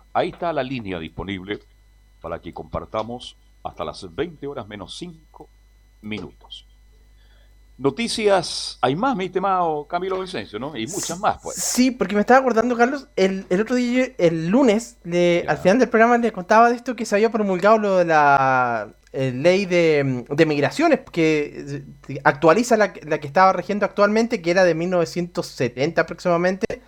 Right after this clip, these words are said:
Speaker 1: Ya.
Speaker 2: y justo en un, en un momento en que hay, está, en que ha estado de moda lo del tema de las migraciones, a, a, con, con todo lo que ha pasado en, allá en el norte del, de, en, del país. Y bueno, hoy día se da a conocer que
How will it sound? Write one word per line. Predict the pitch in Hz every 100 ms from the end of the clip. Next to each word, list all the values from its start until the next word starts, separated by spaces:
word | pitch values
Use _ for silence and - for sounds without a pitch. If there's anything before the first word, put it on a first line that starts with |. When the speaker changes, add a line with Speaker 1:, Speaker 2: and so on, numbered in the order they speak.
| -
Speaker 1:
Ya. | 78 110 -
Speaker 2:
y | 151
justo | 143 240 240
en |
un, | 226 220
en | 190 202
un |
momento | 214 220 233 233
en | 202
que | 202 185 180
hay, | 165 160 165
está, | 160 139 180 180 170 151 147
en | 151
que | 156
ha |
estado | - 196 190 165
de | 147
moda | 202 269 262
lo | 233 220
del | 208 190
tema | 208 208
de |
las | 196
migraciones, | 190 190 185 302 226
a, | 214 -
a, | - 160 - _ _ _ _
con, | - 147 143
con | 139 139
todo | 170
lo | 170
que | 165
ha |
pasado | 160 156 165
en, | 151 139 131 120 -
allá | - 127 147
en |
el | 131
norte | 139 143 160
del, | 143
de, | 135 131
en, | 120 120 120
del | 120 117
país. | 120 156 262 - _ - - -
Y |
bueno, | 160 254
hoy | 233
día | 214
se | 240 233
da |
a | 240
conocer | 240 233 269 233
que | 254 302